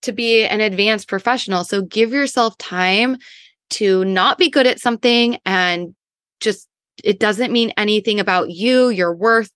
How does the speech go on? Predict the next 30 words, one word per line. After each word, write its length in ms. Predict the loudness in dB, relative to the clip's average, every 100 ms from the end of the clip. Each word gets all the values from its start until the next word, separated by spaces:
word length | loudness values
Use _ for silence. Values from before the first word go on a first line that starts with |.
| -4
if 180 | -2 0
you're 80 | 0
good 200 | 0 -2
enough 260 | -4 -6
or 80 | -8
not. 180 | -8 -10 _ _ _ _ _ _ _ _ _ -2
And 100 | 2
then 180 | 2 2
finally, 420 | 0 2 2 0
the 120 | 0
biggest 560 | -2 0 2 2 -2 -6
one, 380 | -2 0 0 -4
I 180 | -6 -8 -4
think 180 | -4 -2
this 160 | -4
is 140 | -4 -4
the 60 |
one 160 | -2 0
we 140 | -2 -2
all 240 | 0 2 2
know, 260 | 2 0
is 160 | -2 -2
that 240 | -2 -2 -4
fear 240 | 0 2
of 160 | 2 0
failure. 420 | 0 0 -2 -10 -14 -20 -20 _ _ -8
Experiencing, 800 | -8 -2 2 2 0 0 0 2
like, 260 | 0 -2 -10
shame, 420 | -4 0 2 0
frustration, 920 | -2 -6 -6 -2 -2 0 -2 0 -2